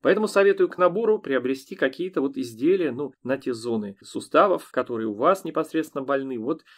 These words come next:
изделия с микросферами. Ссылка на них будет в описании. Изделия с микросферами, так и будет называться. Нажимаете, там выберите себе, там две странички изделий, много их.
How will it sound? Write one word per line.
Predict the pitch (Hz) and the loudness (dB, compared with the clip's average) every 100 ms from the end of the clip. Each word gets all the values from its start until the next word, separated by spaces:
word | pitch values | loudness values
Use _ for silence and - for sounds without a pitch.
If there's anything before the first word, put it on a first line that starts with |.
| _ - | _ -10
изделия | 131 117 156 160 | -10 -2 0 0
с | 160 - | -2 -6
микросферами. | 135 143 147 - 113 98 98 | -6 -6 -6 -10 -10 -10 -16
Ссылка | - - 151 180 | -14 -6 -4 -4
на | 175 | -6
них | 165 139 | -6 -6
будет | 117 135 | -6 -6
в | 123 | -6
описании. | 127 131 - 101 95 - | -8 -12 -10 -12 -14 -8
Изделия | 190 143 117 180 240 208 | -6 -6 -6 -4 -2 -2
с | 196 | -4
микросферами, | 165 190 165 - - 120 107 104 | -10 -6 -6 -8 -6 -6 -6 -6
так | 160 160 | -6 -6
и | |
будет | 113 113 | -6 -6
называться. | 120 117 107 98 - | -10 -8 -8 -8 -10
Нажимаете, | 110 110 143 208 185 - | -10 -8 -4 -4 -4 -6
там | 156 | -6
выберите | 117 107 104 - | -4 -4 -6 -10
себе, | 107 - 104 | -18 -16 -14
там | 104 104 | -12 -10
две | 107 | -10
странички | 107 117 110 104 _ - _ _ - | -10 -8 -10 -12 _ -20 _ _ -12
изделий, | 117 104 104 104 | -10 -8 -8 -6
много | 113 120 101 | -6 -4 -6
их. | 95 _ | -10 _